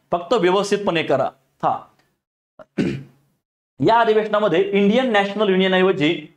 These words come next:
बघा, Indian National Union ऐवजी Indian National Congress असा शब्द दिला आणि काँग्रेसचा अर्थ मराठीमध्ये होतो सभा. काय शब्द होतो? सभा. हा, Viceroy कोण होता बघा त्यावेळेस? Lord डफरिन होता बघा, Lord Dufferin.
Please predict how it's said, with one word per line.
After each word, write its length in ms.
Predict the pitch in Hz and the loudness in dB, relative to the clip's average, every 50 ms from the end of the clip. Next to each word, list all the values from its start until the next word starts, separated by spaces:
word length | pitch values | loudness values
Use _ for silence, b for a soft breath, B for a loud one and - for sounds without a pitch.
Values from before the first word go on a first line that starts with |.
| _ - | _ -6
बघा, 220 | 165 143 127 127 - - | -4 -2 -2 -4 -4 -4
Indian 420 | 180 190 196 190 208 220 233 247 240 220 185 | -2 0 2 2 2 2 2 0 0 0 0
National 580 | 170 170 175 170 - - 196 202 208 208 208 208 180 | 2 2 0 0 -2 -2 0 0 0 0 -2 -4 -4
Union 440 | 143 131 170 190 220 262 269 254 | -2 0 2 2 4 2 2 2
ऐवजी 520 | 226 175 165 160 170 170 135 131 143 160 160 | 2 0 0 0 -2 -2 -2 -2 -4 -2 -2
Indian 360 | 170 170 175 175 208 220 190 | -2 0 2 2 2 0 2
National 400 | 165 180 139 139 - 175 160 147 - 160 - - _ _ _ | 0 0 -2 -2 -2 -2 -2 -2 -2 -6 -12 -20 _ _ _
Congress 600 | - 202 214 220 220 233 233 226 196 - - - - | -4 -2 0 2 2 2 2 0 0 -2 -6 -4 -4
असा 180 | 165 175 - 196 | -4 -2 -2 -2
शब्द 200 | 170 185 170 165 | -2 -2 -2 0
दिला 280 | 170 156 160 143 127 - - _ _ _ | 0 0 0 0 0 -4 -6 _ _ _
आणि 160 | - 180 202 214 | -6 -4 -4 0
काँग्रेसचा 500 | 214 208 202 208 208 214 214 214 233 214 | -2 -2 0 0 0 0 0 0 0 0
अर्थ 180 | 208 214 - | 0 -2 -2
मराठीमध्ये 420 | 220 208 202 202 208 202 208 202 208 | -2 -2 0 0 -2 0 2 2 2
होतो 520 | 208 202 202 220 226 269 285 - - - _ _ | 2 2 2 0 0 0 0 -4 -10 -16 _ _
सभा. 540 | - - - 170 151 147 180 160 127 - - - _ _ _ _ _ _ _ _ _ | -8 -4 -4 -4 -2 0 -2 -2 -2 -4 -8 -12 _ _ _ _ _ _ _ _ _
काय 100 | 170 165 | -2 0
शब्द 180 | 170 202 180 | 0 2 2
होतो? 360 | 196 190 190 226 269 285 - - | 2 2 2 0 0 -2 -4 -8
सभा. 320 | - - 170 151 139 147 123 113 - - - _ _ | -8 -6 -6 -4 -2 -2 -2 -4 -6 -12 -20 _ _
हा, 140 | 156 131 113 - _ _ _ _ _ _ _ _ _ _ _ _ - | -4 -4 -4 -6 _ _ _ _ _ _ _ _ _ _ _ _ -2
Viceroy 320 | 214 233 247 - 254 247 | -2 0 0 0 0 2
कोण 120 | 247 240 | 2 2
होता 120 | 240 240 233 | 0 0 0
बघा 160 | 220 233 226 | 0 0 0
त्यावेळेस? 400 | 220 226 220 214 226 240 220 - - | 2 4 4 4 2 2 -2 -6 -2
Lord 520 | 170 170 180 196 196 202 214 220 220 208 | 0 2 2 4 4 4 2 2 2 0
डफरिन 260 | 185 180 - 185 175 | 0 -2 -2 0 0
होता 140 | 165 147 143 | 0 0 0
बघा, 140 | 139 139 143 | 2 2 2
Lord 400 | 147 151 165 170 175 170 160 160 | 2 4 2 2 2 0 -2 -2
Dufferin. 320 | 165 160 - 170 147 139 | -2 -4 -2 -2 -2 -2